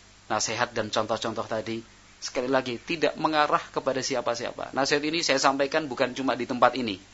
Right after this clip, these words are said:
Nasihat yang seperti ini juga saya sampaikan di tempat-tempat yang lain. Nah, anak-anak kita, Masya Allah, ya, kebersihan giginya, kebersihan gigi.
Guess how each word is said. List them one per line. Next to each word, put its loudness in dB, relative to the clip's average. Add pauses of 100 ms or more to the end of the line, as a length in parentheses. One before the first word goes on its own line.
(580)
Nasihat 2
yang 2
seperti -4
ini -6
juga -2
saya -2
sampaikan -6
di -10
tempat-tempat -6
yang -10
lain. -10 (880)
Nah, -8 (640)
anak-anak 2
kita, -4
Masya -4
Allah, -8 (880)
ya, -12 (1700)
kebersihan 0
giginya, -2 (1120)
kebersihan 4
gigi. -2